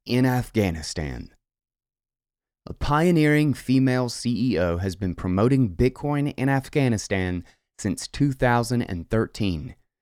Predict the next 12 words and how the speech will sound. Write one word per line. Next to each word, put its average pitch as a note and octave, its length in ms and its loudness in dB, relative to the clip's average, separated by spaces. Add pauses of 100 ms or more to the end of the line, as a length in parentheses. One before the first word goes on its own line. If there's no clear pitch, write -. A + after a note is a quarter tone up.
(220)
and F2+ 180 -4
sees B2 300 2
it - 160 0
needed C3 420 4
in G#2 260 0
her G2 200 0
home B2+ 280 2
country A#2 600 -2 (340)
now A2 600 0 (260)
more F#2+ 260 2
than G#2+ 160 2
ever. E2 460 -4